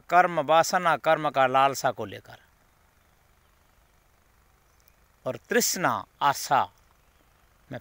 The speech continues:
फंस कर प्राणी भला बुरा नहीं समझते और समझ कर भी नहीं मान सकते। जानते हैं लेकिन मानते नहीं।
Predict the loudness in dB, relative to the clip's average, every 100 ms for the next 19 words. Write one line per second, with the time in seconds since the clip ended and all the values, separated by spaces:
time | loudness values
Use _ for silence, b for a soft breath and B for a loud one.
0 | -6 -4 -4 -6 -10 -6 -6 -6 -8 -14
1 | _ _ _ _ _ _ _ _ _ _
2 | _ _ _ _ _ _ _ _ _ _
3 | _ _ _ _ _ _ -16 0 4 4
4 | 4 4 4 4 -2 _ _ -6 -4 -2
5 | 0 2 2 4 4 4 4 4 4 2
6 | 2 -2 -2 -2 -4 -6 -12 -12 -4 -2
7 | -2 -4 -6 -6 -10 -8 -8 -8 -12 -18
8 | -20